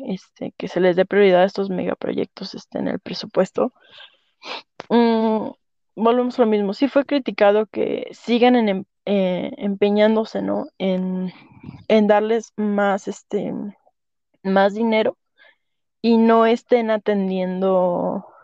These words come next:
los problemas del país, ¿no? Y es que si nos ponemos un poquito como a pensar, ¿no? En, en cómo estamos, ¿no? ¿Qué, qué tanto está pasando? O sea, podemos encontrar que tenemos inundaciones por doquier, ¿no?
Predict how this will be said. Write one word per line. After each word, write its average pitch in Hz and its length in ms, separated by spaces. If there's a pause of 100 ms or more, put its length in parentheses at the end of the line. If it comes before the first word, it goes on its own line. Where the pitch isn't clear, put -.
(360)
los 208 280
problemas 185 460
del 175 140
país, - 360
¿no? 175 200 (640)
Y 208 180
es 208 140
que 226 120
si 220 120
nos 196 160
ponemos 202 580
un 196 120
poquito 185 720
como - 220
a - 60
pensar, - 480
¿no? - 280
En, 202 220 (280)
en 202 180
cómo 226 240
estamos, 208 380
¿no? 202 120
¿Qué, - 140 (120)
qué 214 100
tanto 220 260
está 208 180
pasando? 196 520 (800)
O - 60
sea, 185 180
podemos 196 800
encontrar 175 440
que 185 100
tenemos 175 840
inundaciones 202 720
por - 160
doquier, 233 400 (180)
¿no? 220 400